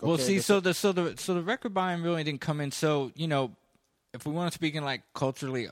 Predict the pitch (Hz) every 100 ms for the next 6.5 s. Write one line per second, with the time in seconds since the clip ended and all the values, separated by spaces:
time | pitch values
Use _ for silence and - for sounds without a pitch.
0 | - 107 95 113 113 113 101 123 110 131
1 | 143 120 123 127 - 196 139 160 135 -
2 | - - - - - 113 151 143 135 -
3 | _ _ 120 110 - _ _ - 117 117
4 | 107 - 175 170 160 135 123 113 - 170
5 | - 151 139 113 - 117 104 98 90 -
6 | 110 104 123 123 104